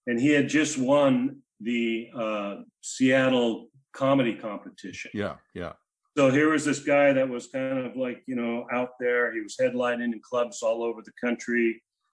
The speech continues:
Speaker 1: won the competition in Seattle, you know, good-looking guy.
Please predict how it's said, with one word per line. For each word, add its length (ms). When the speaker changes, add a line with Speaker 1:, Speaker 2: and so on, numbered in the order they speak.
Speaker 1:
won 220
the 80
competition 800
in 140
Seattle, 920
you 460
know, 320
good-looking 480
guy. 520